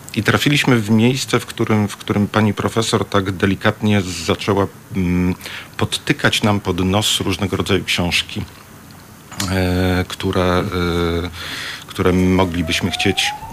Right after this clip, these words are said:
poczytać, e, na temat tego, co się z naszym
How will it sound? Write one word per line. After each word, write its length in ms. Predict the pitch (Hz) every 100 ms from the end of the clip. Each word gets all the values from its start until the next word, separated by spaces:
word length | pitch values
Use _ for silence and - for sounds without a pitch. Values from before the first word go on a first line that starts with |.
| -
poczytać, 720 | 101 - - 85 - - - - - -
e, 440 | 90 90 90 87 90 - -
na 160 | 98 92
temat 300 | 87 87 95
tego, 200 | 90 92
co 160 | -
się 260 | - 92 85 - -
z 180 | 82 80
naszym 540 | 87 82 90 85 87